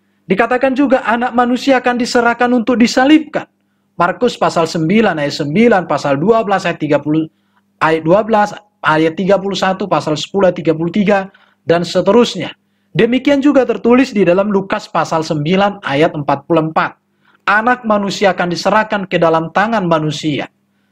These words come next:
Demikian juga di dalam Injil Yohanes pasal tiga, pasal dua belas dikatakan, anak manusia harus ditinggikan, tiba saatnya dimuliakan. Jadi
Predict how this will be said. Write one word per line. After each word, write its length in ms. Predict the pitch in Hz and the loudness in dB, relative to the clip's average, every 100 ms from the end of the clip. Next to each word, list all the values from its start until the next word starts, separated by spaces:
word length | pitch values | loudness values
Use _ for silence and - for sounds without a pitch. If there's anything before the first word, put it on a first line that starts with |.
| _ | _
Demikian 400 | 180 233 240 240 | 0 0 0 0
juga 240 | 214 254 | 0 0
di 160 | 262 208 | 0 2
dalam 240 | 170 175 | 2 0
Injil 320 | 175 202 202 214 | -2 -2 0 2
Yohanes 400 | 170 175 175 - | 2 0 -4 -4
pasal 320 | 156 175 175 | -2 0 2
tiga, 400 | 247 247 190 135 | 2 2 2 0
pasal 320 | 156 156 175 | -2 0 0
dua 320 | 180 262 233 | 2 2 2
belas 240 | 175 156 190 | -2 -6 -4
dikatakan, 560 | 175 151 156 151 131 - _ - - | -4 -2 -2 -2 -6 -10 _ -20 -6
anak 480 | 190 208 233 269 262 | -2 0 0 -2 -2
manusia 800 | 226 214 202 - 214 202 135 143 - _ _ | -2 -2 -4 0 4 4 2 -2 -16 _ _
harus 560 | - 196 196 208 311 311 | -6 -2 0 4 2 2
ditinggikan, 720 | 226 202 185 190 190 135 117 _ _ _ _ - | -4 -2 0 0 0 -2 -4 _ _ _ _ 0
tiba 400 | 226 233 202 185 | 2 4 0 -2
saatnya 720 | 175 175 185 165 143 127 - | -2 -2 -2 0 -2 -2 -6
dimuliakan. 1040 | 123 143 202 185 180 165 165 147 - - - _ _ _ _ _ _ - | -4 0 2 2 2 2 2 0 -4 -18 -20 _ _ _ _ _ _ 0
Jadi 240 | 220 226 | 0 2